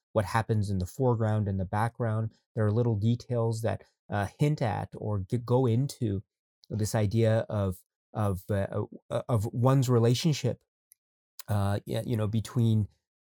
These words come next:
uh, China and then, uh, Taiwan. And so this relationship is not only essential in terms of the actual story, which is in the nineteen sixties, but also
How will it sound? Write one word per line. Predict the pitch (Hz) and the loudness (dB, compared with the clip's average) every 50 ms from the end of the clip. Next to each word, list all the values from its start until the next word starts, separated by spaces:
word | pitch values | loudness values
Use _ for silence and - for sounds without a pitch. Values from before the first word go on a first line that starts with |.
| _ _ | _ _
uh, | - 113 110 107 107 107 104 104 101 101 98 - | -4 -2 0 2 2 2 2 2 0 0 -2 -4
China | - - - 147 170 190 151 110 101 127 135 - _ _ _ _ 123 | -4 -2 2 2 4 4 4 2 0 -2 -4 -8 _ _ _ _ 0
and | 117 113 113 | 2 4 4
then, | 113 110 110 107 104 104 107 - - | 4 4 4 4 2 2 0 -2 -2
uh, | 104 104 101 101 101 101 101 101 98 101 - _ _ _ | -4 -2 -2 0 0 0 0 0 0 -2 -4 _ _ _
Taiwan. | - - - 131 123 117 117 131 151 143 104 98 110 117 - _ _ _ _ _ _ _ _ _ _ | -6 -2 0 2 4 4 4 2 2 0 0 -4 -6 -8 -10 _ _ _ _ _ _ _ _ _ _
And | - 120 117 | -2 0 0
so | 107 - - 127 117 113 113 113 117 117 | 0 0 0 2 2 4 4 4 2 2
this | 110 156 196 185 - - - - - _ _ _ _ _ _ - | 4 2 2 2 2 -2 -4 -6 -8 _ _ _ _ _ _ 0
relationship | 151 135 127 131 139 147 - 202 180 - - 120 113 - - _ _ - - - | 2 4 6 6 4 4 2 0 -2 -2 -2 -4 -6 -6 -8 _ _ -14 -4 0
is | 135 120 117 113 113 110 110 104 - - | 0 2 2 2 2 2 2 0 0 0
not | 123 127 147 156 170 | 0 0 2 2 2
only | 160 147 135 123 120 117 | 2 2 2 2 0 0
essential | 110 98 - 151 165 175 - - 139 117 | -2 -2 -2 -2 -2 -2 -2 -4 -2 -2
in | 104 98 | -2 -2
terms | - - - 123 117 113 107 101 110 | -4 -6 -4 -2 -2 -2 -2 -2 -2
of | 104 95 - _ | -4 -4 -4 _
the | 113 107 107 110 | -4 -2 0 0
actual | 107 107 - - - 113 98 | -2 -2 -6 -8 -6 -6 -6
story, | 92 - - - 170 175 190 165 120 95 95 | -6 -8 -6 -4 -2 0 2 2 0 0 -2
which | 104 101 - 110 | -4 -4 -4 -6
is | 98 107 | -6 -4
in | 107 101 | -4 -4
the | 101 104 | -4 -2
nineteen | 104 107 104 95 - - 110 98 | -2 -2 -2 -4 -4 -6 -6 -6
sixties, | - 147 - - - - 117 113 107 - | -4 -6 -8 -6 -8 -8 -8 -8 -8 -6
but | - 127 | -4 0
also | 131 139 160 175 - - 147 127 117 | 2 2 2 0 0 0 0 0 0